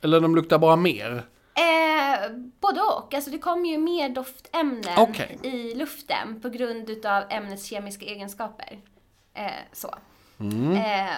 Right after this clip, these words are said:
Speaker 2: och det kanske du upplevt på vintern också, när saker fryser. Alltså, det är jättestor skillnad att vara ute på vintern. Då känner vi inte så mycket dofter, kontra nu när våren kommer
Speaker 1: Mm.
Speaker 2: och allt börjar slå ut, det blir värme, man känner,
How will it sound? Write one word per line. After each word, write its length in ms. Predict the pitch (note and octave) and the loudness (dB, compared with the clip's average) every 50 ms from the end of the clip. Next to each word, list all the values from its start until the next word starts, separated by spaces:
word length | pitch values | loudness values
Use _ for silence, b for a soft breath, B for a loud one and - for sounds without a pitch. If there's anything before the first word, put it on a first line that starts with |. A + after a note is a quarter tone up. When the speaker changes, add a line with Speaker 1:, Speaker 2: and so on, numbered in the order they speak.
| - - | -6 -6
Speaker 2:
och 100 | - B3+ | -4 -4
det 100 | B3+ - | -2 -2
kanske 240 | F#4 F#4+ - F4 F4 | -2 -2 -2 -2 -4
du 60 | E4+ | -4
upplevt 360 | D4+ C4+ - G#3 G3 G3 - | -4 -4 -4 -6 -6 -6 -8
på 60 | - A3+ | -10 -10
vintern 380 | A#3 C4+ B3+ A#3 A#3 A#3 B3 | -6 -6 -6 -6 -6 -8 -8
också, 280 | C4+ B3+ - - - - - - G#3+ | -8 -8 -10 -8 -4 -4 -4 -4 -4
när 80 | A3+ | -6
saker 280 | A3 A3+ G3 G3+ - A3+ | -4 -4 -4 -4 -6 -10
fryser. 640 | A3+ - C4 C#4 A#3 - - - - - - G#3+ - | -12 -10 -10 -10 -10 -10 -10 -10 -8 -8 -6 -4 -4
Alltså, 160 | B3+ B3 B3 | -4 -4 -4
det 60 | B3 D4 | -4 -4
är 100 | C#4+ C4+ | -4 -4
jättestor 340 | D#4 D4 - C4+ B3+ E4 D4+ | -6 -6 -6 -8 -8 -8 -6
skillnad 260 | - E4 C4+ A#3 G#3+ | -6 -6 -6 -6 -6
att 60 | G#3 | -8
vara 100 | G#3 G#3 | -10 -10
ute 120 | G3 G3 G3 | -10 -10 -12
på 100 | G#3 G#3+ | -12 -10
vintern. 600 | A#3 C4 A#3+ A3+ A3 G#3+ - - - G#3 A3+ A3+ A3+ | -8 -8 -8 -10 -10 -6 -6 -6 -6 -6 -8 -12 -12
Då 100 | - A#3 | -12 -10
känner 300 | A3+ A#3 C4 C#4 C#4 C#4 | -6 -4 -2 -2 -2 -2
vi 80 | B3+ C4 | -4 -6
inte 140 | A#3 - - | -8 -8 -10
så 60 | F#3+ | -12
mycket 200 | F#3+ F#3+ - F3+ | -14 -14 -12 -12
dofter, 540 | E3 - - - - - F#3+ G3 - A3 A3 | -12 -12 -12 -14 -10 -8 -6 -6 -6 -8 -8
kontra 360 | - A3+ G#3+ G#3 G3 G3 G3+ | -8 -8 -8 -8 -8 -8 -8
nu 200 | G3 G3 F#3+ F#3+ | -8 -8 -8 -10
när 140 | F#3+ F#3+ F#3+ | -10 -10 -8
våren 420 | G3 G#3+ A#3 A#3+ A#3 G#3+ G3+ G3 G3 | -8 -8 -6 -4 -4 -4 -6 -8 -8
kommer 440 | G3 F#3+ F3 F3+ F3+ F3+ E3 D#3 F3+ | -10 -10 -10 -10 -10 -8 -6 -6 -4
Speaker 1:
Mm. 420 | G#3 G#2+ G#2+ G#2+ G#2+ A2 A2 A#2 | -4 -4 -4 -4 -4 -4 -2 -2
Speaker 2:
och 140 | A3+ - - | 0 2 2
allt 220 | G#3+ G#3+ G3+ G3+ | 0 0 -2 -6
börjar 260 | - G#3 G3 F#3+ F#3 F#3+ | -12 -10 -8 -8 -8 -8
slå 220 | - - - - | -8 -8 -10 -10
ut, 420 | - - B3 B3 A#3+ A#3 A3+ A3+ | -8 -6 -6 -4 -4 -4 -6 -8
det 60 | A3 G3 | -10 -14
blir 160 | F#3+ F#3+ F#3+ | -14 -16 -8
värme, 480 | G3+ A#3 A3+ A3 G#3+ G#3+ G#3+ G#3+ G#3 | -6 -4 -4 -2 -4 -6 -8 -8 -8
man 160 | G#3 G3 F#3+ F#3+ | -8 -10 -10 -10
känner, 440 | - G#3+ G3+ G3+ G3 F#3 F3+ E3+ | -8 -8 -8 -8 -8 -8 -8 -8